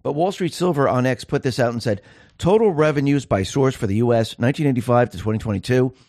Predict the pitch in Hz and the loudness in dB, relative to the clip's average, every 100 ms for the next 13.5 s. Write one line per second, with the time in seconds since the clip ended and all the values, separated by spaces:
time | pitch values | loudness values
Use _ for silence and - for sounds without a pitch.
0 | _ _ _ _ - 202 202 175 156 156 | _ _ _ _ 0 2 4 2 2 0
1 | 156 123 - 156 156 143 127 120 120 113 | 2 0 0 -2 -2 0 0 0 0 -2
2 | - 135 131 104 - 117 117 120 110 120 | -2 0 2 0 -2 -2 0 -2 -2 -2
3 | 123 - 143 127 123 117 123 123 117 127 | -2 -2 -2 0 0 2 2 0 0 0
4 | 120 117 95 - 131 - 113 - 110 - | 0 -4 -6 -4 -4 -2 -6 -4 -8 -4
5 | 110 101 71 - _ _ _ _ _ 143 | -2 -2 -6 -12 _ _ _ _ _ 0
6 | 151 143 147 180 208 170 147 143 104 113 | 2 2 2 2 0 0 2 0 0 0
7 | 165 196 - - 185 180 120 95 90 _ | 2 0 -6 -2 0 2 2 0 -2 _
8 | _ _ _ _ - 170 170 156 135 135 | _ _ _ _ 0 2 2 0 0 0
9 | 131 127 117 110 - 156 202 - 110 80 | 0 -2 -4 -4 -2 0 0 -2 -4 -4
10 | - - _ _ _ - 135 147 156 160 | -6 -16 _ _ _ 0 2 4 2 0
11 | - 131 139 135 123 117 139 120 117 101 | -6 -2 0 2 2 0 0 2 0 0
12 | 117 87 - _ _ 120 117 113 139 143 | -2 -2 -8 _ _ -2 0 -2 -2 -2
13 | 147 143 - 156 120 | -2 -6 -4 -2 -2